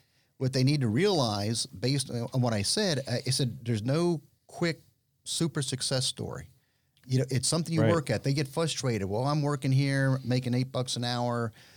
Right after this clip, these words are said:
Speaker 1: Uh, but they, they lose sight of, well, you're working towards a future goal. You, the wor-, the place you're working now, part-time or whatever, full-time for eight bucks an hour, you might meet people that give you a better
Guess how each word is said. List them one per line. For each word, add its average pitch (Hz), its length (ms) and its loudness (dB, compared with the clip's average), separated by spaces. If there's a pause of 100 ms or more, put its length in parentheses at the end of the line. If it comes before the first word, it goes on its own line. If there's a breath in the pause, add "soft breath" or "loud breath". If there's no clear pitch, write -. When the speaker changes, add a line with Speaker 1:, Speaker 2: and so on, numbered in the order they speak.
(680 loud breath)
Speaker 1:
Uh, 127 200 2
but 110 140 -10
they, 120 300 2
they 123 140 2
lose 175 240 2
sight 160 340 0
of, 123 140 -2
well, 101 180 -2 (240)
you're 131 180 0
working 143 560 0
towards 139 460 -2
a 101 80 -2
future 147 460 -2
goal. 120 560 0 (160)
You, 123 240 -2
the 127 80 2
wor-, 120 160 -2
the - 100 -6
place 165 320 -2
you're 156 80 0
working 143 300 -2
now, 135 500 0
part-time 131 480 -2
or 131 80 2
whatever, 127 320 0
full-time 131 380 -4
for - 180 -2
eight 139 180 0
bucks 135 220 -2
an 131 60 0
hour, 139 280 0
you 135 180 0
might 143 260 0
meet 131 240 0
people 135 360 -4
that 120 200 -4
give 131 160 -2
you 135 80 0
a 120 40 0
better 123 380 -2